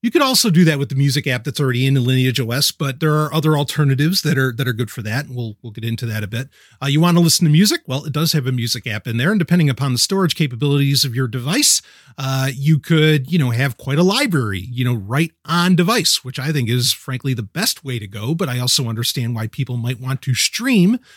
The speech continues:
We'll talk about that. Um, you also want to navigate, right? You wanna use it as a G P S device. Okay, we'll get into that.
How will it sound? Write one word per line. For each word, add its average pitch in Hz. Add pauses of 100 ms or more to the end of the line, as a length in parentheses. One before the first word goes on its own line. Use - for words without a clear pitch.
(360)
We'll 135
talk 139
about 123
that. 139 (480)
Um, 147 (340)
you 165
also 170
want 151
to 160
navigate, 151
right? 143
You 175
wanna 131
use 120
it 120
as 117
a 123
G 120
P 107
S 139
device. 185 (160)
Okay, 170 (100)
we'll 120
get 120
into 110
that. 220